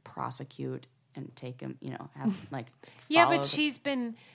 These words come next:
Speaker 2: if she's been abused that long,
Speaker 1: She's not gonna do
Speaker 2: she's
Speaker 1: that.
Speaker 2: not the type, 'cause she was still living at home and didn't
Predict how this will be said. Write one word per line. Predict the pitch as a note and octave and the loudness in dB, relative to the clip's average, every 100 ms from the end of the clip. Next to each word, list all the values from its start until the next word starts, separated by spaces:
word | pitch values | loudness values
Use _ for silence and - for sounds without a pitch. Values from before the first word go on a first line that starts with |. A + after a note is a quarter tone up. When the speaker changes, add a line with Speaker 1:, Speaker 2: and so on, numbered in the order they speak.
| - - | -20 -6
Speaker 2:
if | A#3 A#3 - | -4 -4 -4
she's | C4 C#4+ | -4 -4
been | - D4 | -4 -4
abused | A3+ A3+ G3+ | -2 -2 0
that | F#3+ F3+ G3 | 0 0 0
long, | G#3 G#3+ A3 A#3 A#3+ - | -2 0 0 -2 -8 -18
Speaker 1:
She's | - | -10
not | - - | -6 -4
gonna | - | -2
do | B3+ | -2
Speaker 2:
she's | B3+ | -2
Speaker 1:
that. | - | 0
Speaker 2:
not | B3 A#3 A3 - | 0 0 -2 -6
the | F#3+ | -8
type, | G3 - G3 - - | -8 -8 -8 -10 -10
'cause | A3+ A3 | -6 -4
she | A#3+ | -4
was | A3 | -4
still | G#3 B3+ | -4 -2
living | A#3+ A3 | 0 0
at | F#3+ | 0
home | F#3+ A#3 | 0 0
and | G#3+ G3 - - - | 0 -2 -8 -14 -10
didn't | F3+ G#3 G#3+ | -2 0 0